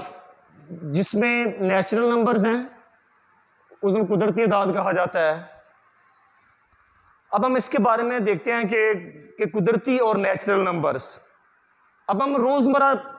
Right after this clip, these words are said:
अपनी ज़िंदगी के अंदर, रोज़मर्रा ज़िंदगी में,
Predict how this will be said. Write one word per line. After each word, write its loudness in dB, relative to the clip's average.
अपनी 0
ज़िंदगी 2
के 2
अंदर, 2
रोज़मर्रा 2
ज़िंदगी 2
में, -4